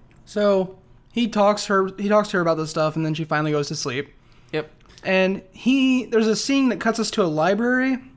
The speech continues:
Speaker 1: It's really unclear how we got to the library.
Speaker 2: Yeah.
Speaker 1: But Angel snuck into this library and researching away, and man, do those computer programs look like they're from the nineties.
Speaker 2: Which, you know, they are, so I give them that.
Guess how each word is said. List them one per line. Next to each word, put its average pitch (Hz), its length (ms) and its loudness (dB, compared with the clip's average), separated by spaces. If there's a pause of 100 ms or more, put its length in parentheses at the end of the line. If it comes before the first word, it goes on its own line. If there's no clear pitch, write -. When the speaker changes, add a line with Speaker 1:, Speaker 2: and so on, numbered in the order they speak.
(760)
Speaker 1:
It's 180 160 -2
really 220 220 6
unclear 208 260 2
how 180 60 2
we 160 60 0
got 160 140 4
to 156 80 -6
the 147 60 -2
library. 120 400 0
Speaker 2:
Yeah. - 280 -20 (600)
Speaker 1:
But 180 380 2 (560)
Angel 208 300 2
snuck 220 280 0
into 262 140 2
this 262 180 0
library 190 800 2
and 170 420 -2 (380)
researching 208 520 2
away, 160 560 0 (240)
and 175 220 0
man, 196 240 4
do 185 100 2
those 180 160 2
computer 180 320 -2
programs 170 380 0
look 175 100 -4
like 165 100 -6
they're 170 100 -2
from 165 160 -4
the 151 60 -2
nineties. 127 600 -6 (220)
Speaker 2:
Which, 247 200 -6
you 175 100 0
know, 123 280 2
they 156 140 0
are, 117 260 0
so 104 340 -8 (380)
I 117 80 -6
give 113 160 -6
them 123 200 -4
that. 143 240 -2